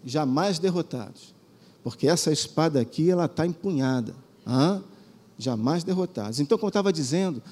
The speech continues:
Jesus chegou um momento do seu ministério que ele tinha além dos doze discípulos, ele tinha para mais de setenta discípulos. "Que isso, pastor? Sério?" "Sério.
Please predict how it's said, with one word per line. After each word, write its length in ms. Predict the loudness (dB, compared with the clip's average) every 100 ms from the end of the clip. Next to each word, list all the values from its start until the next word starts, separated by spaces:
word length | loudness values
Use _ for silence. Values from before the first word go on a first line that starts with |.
| -20 -10
Jesus 300 | 0 2 2
chegou 240 | 0 -2 0
um 40 |
momento 320 | 0 0 0 -2
do 100 | -2
seu 140 | -2
ministério 600 | -2 -2 -2 0 0 -4 -18 -20 _ -20 -20 2
que 80 | 2
ele 120 | 4
tinha 280 | 0 0 0 -2 -4 -2
além 480 | 0 2 2 2
dos 220 | 0 -2 0
doze 260 | 0 0
discípulos, 500 | -4 -6 -6 -8 -6
ele 80 | -4
tinha 160 | -4 -4
para 180 | -4 -4
mais 280 | -4 -6
de 80 | -6
setenta 680 | -4 -4 -6 0 2 2 -2
discípulos. 560 | -4 -6 -2 -2 -2 -10 -14 -18 -20 -20 -20 _ _ 6
"Que 100 | 8
isso, 420 | 10 6 2 -4
pastor? 300 | -6 -6 -4
Sério?" 480 | 0 2 2 -2 -4
"Sério. 580 | -4 -2 2 2 0